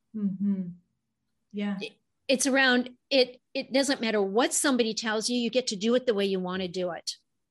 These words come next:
Speaker 1: Yeah. And that's been a lot of the journey in the last
Speaker 2: Mm-hmm.
Speaker 1: year
Speaker 2: Yeah.
Speaker 1: is sort of letting go of the old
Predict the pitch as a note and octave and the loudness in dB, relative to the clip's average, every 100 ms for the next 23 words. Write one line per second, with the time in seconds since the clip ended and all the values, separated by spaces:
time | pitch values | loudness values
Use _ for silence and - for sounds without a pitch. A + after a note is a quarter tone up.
0 | _ _ F#2 - _ _ _ - G3+ F3+ | _ _ -20 -20 _ _ _ -10 -8 -8
1 | E3+ - - A#3+ B3+ B3+ B3+ - B3 A3+ | -12 -8 0 2 2 -2 -6 -4 0 0
2 | A3 G3+ - G3+ G3 G3 F#3+ G3 F3 G3 | -2 -6 -6 -4 -4 -4 -4 -4 -6 -8
3 | F#3+ F#3+ E3+ F3+ F3+ F3 F3 E3+ E3 D#3+ | -6 -6 -6 -6 -6 -6 -6 -6 -8 -8
4 | D#3+ F#3+ G3 F#3 _ _ _ _ - F#3 | -8 -8 -10 -12 _ _ _ _ -12 -6
5 | F#3 E3+ F#3+ B3+ C#4+ - _ _ _ - | -4 -4 -4 -6 -8 -16 _ _ _ -6
6 | F#3+ F3+ - _ - F#3 F#3 F3+ F3 F3+ | -4 -4 -6 _ -6 -4 -4 -4 -4 -4
7 | F3+ F3 E3+ F3 E3+ F3+ - F3 E3+ E3 | -4 -4 -4 -6 -6 -8 -4 -2 -2 -2
8 | E3 D#3 | -2 -6